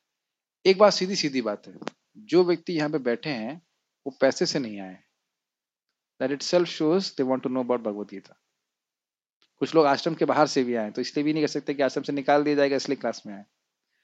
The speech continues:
और ये तो मैंने rule बनाया नहीं है कि आश्रम से निकाल दूंगा, class में नहीं आऊंगा, और ये बनाने का अधिकार भी नहीं है।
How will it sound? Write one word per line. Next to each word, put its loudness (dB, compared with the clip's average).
और -2
ये 0
तो -6
मैंने 2
rule 0
बनाया 2
नहीं -4
है -4
कि -2
आश्रम 0
से -8
निकाल -2
दूंगा, -6
class -4
में -12
नहीं -16
आऊंगा, -20
और 0
ये 4
बनाने 2
का -2
अधिकार -4
भी -10
नहीं -10
है। -20